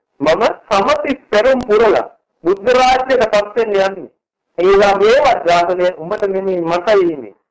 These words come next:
කියලා සිවුරු කොට මෑත් කළා. මහ පොළොවට ඇඟිල්ල දික් කළා. "මේ මහ-, මහීකාන්තාව, මේ මහීකාන්තාව මේකට සාක්ෂි දරනවා" කියපු තැන ඒ මහීකාන්තාව තරමක්වත් උඩට පැන නැගිලා කිව්වලු,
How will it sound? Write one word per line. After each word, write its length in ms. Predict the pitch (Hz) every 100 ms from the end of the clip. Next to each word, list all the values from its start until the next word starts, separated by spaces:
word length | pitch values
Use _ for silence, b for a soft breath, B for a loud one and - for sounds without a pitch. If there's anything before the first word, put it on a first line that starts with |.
| _ _ _
කියලා 380 | 220 196 127 165 - _ _ _ -
සිවුරු 300 | 262 294 294
කොට 200 | 254 240
මෑත් 320 | 185 185 - -
කළා. 400 | 196 147 120 - -
මහ 200 | 170 196 247
පොළොවට 420 | 247 233 226 214
ඇඟිල්ල 300 | 202 240 226
දික් 180 | 226 214
කළා. 280 | 214 208 202
"මේ 240 | 190 220 226
මහ-, 760 | 190 185 190 175 170 226 240
මහීකාන්තාව, 960 | 185 190 269 269 240 190 160 139 117 101 - _ _ _
මේ 120 | 180
මහීකාන්තාව 880 | 185 190 254 269 226 202 196 190 190 180
මේකට 340 | 190 208 202
සාක්ෂි 380 | 190 190 247 -
දරනවා" 400 | 226 208 196 185
කියපු 340 | 180 202 240 214
තැන 220 | 110 202 - _ _ _ _ _ _ -
ඒ 100 | 190
මහීකාන්තාව 960 | 185 214 294 262 196 135 127 139 139 156 170 - _ _ -
තරමක්වත් 680 | 208 277 285 285 - 277 254
උඩට 260 | 220 233 240
පැන 180 | 233 214
නැගිලා 440 | 220 196 139 - _ _ _ _ -
කිව්වලු, 380 | 196 226 139